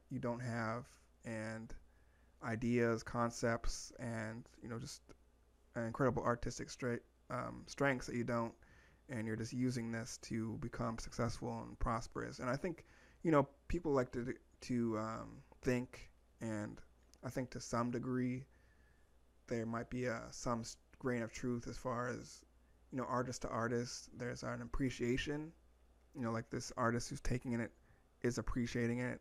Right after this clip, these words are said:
and is like, wow, you know, recognizing the, the skill, but, you know, nonetheless, you know, it doesn't, at the end of the day, it doesn't really matter because it was stolen. And, you know, this happens throughout the timeline, but,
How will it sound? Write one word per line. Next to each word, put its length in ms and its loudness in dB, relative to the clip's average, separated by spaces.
and 160 -8
is 140 -8
like, 320 -8
wow, 220 0
you 100 -4
know, 280 -6
recognizing 640 0
the, 300 -4
the 80 0
skill, 500 8
but, 320 8
you 80 2
know, 80 4
nonetheless, 720 0
you 80 -8
know, 160 -4
it 80 -8
doesn't, 360 -4
at 100 0
the 60 0
end 100 0
of 40 0
the 60 0
day, 60 2
it 40 -2
doesn't 220 -2
really 160 -2
matter 340 0
because 520 -8
it 60 -6
was 120 -6
stolen. 500 0
And, 200 8
you 80 8
know, 60 6
this 100 0
happens 640 2
throughout 380 8
the 100 2
timeline, 540 6
but, 140 2